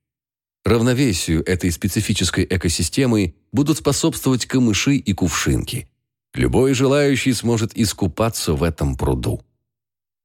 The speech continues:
Еще одно отличие внутренней экосистемы от внешней будет заключаться в отсутствии комаров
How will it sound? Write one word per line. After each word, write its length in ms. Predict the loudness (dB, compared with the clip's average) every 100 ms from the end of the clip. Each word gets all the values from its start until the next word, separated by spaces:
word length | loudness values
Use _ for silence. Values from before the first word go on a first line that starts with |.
| _ _
Еще 400 | 0 2 2 2
одно 240 | 2 2
отличие 540 | 0 0 -2 0 0 0
внутренней 580 | 2 0 0 0 2
экосистемы 800 | 2 -2 -2 0 -2 0 0 2
от 140 | 0 0
внешней 640 | 0 0 0 0 0 -2 _ -2
будет 240 | 0 2
заключаться 640 | 2 2 0 2 0 0 0
в 60 |
отсутствии 560 | 0 0 -2 0 0 0
комаров 720 | 2 0 2 2 2 -2 -10